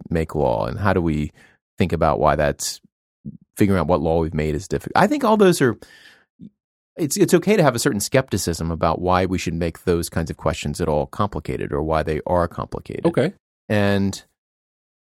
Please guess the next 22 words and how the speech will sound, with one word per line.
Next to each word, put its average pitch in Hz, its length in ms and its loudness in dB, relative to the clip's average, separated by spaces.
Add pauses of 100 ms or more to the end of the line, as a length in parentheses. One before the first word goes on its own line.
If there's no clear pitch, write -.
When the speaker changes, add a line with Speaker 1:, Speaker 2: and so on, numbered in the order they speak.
(520)
Speaker 1:
that, 107 400 2 (1000)
that 113 280 0
kind 131 160 2
of 92 80 -2
question 143 420 2
about 76 180 -2
why 95 300 2
it's 95 220 -2
complicated 92 500 -2
or 80 140 0
why 85 280 2
it's 87 180 -2
hard 85 400 0
or 78 60 -4
why 78 140 0
it's 85 180 -4
not 85 220 -2
hard 85 180 0
or 82 60 0
why 82 140 0
it's 85 120 -6
easy, 101 220 0